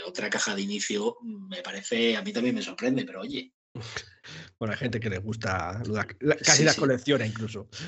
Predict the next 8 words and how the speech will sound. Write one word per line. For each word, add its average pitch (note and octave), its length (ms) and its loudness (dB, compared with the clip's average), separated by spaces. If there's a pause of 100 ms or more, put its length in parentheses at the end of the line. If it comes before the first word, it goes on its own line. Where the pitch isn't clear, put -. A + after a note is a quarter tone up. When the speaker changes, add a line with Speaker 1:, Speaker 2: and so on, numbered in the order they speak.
(140)
Speaker 2:
pero B2 180 0
están G2+ 240 -6
bien. A2+ 140 4
Speaker 1:
Les - 340 6
habrá A2 280 0
salido A#2+ 340 6
extremadamente A#2 720 4
bien. A#2 340 0